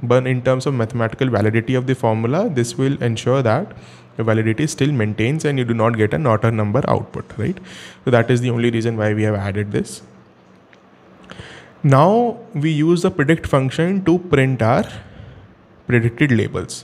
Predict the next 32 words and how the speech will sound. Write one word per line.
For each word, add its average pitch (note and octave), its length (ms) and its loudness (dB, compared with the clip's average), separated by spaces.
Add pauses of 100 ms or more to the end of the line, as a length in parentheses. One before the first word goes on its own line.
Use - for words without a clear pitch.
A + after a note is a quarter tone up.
(140)
So B2 380 0
we B2 160 -2
pass B2 340 2
again C3+ 300 0
the D3 120 -4
input, C#3+ 380 -4 (460)
the B2 220 0
weights A#2 360 0
and A#2 160 -2
the A#2 40 2
bias, A2+ 460 0 (420)
and D3 160 4
this C#3+ 160 4
time D#3+ 200 -2
we D#3+ 80 2
print D3 360 0
both A#2 240 2 (160)
the A2+ 80 4
loss A#2 380 4
and A#2+ 240 0
the B2 80 -2
accuracy. A2+ 460 -2
So E3 160 -2
here D3+ 200 2
you D#3 140 2
can D#3 220 0
see E3+ 240 -2
that C#3 520 2 (540)
in C3+ 160 2
this C#3+ 180 0
scenario, C#3 580 2
our, C3 440 4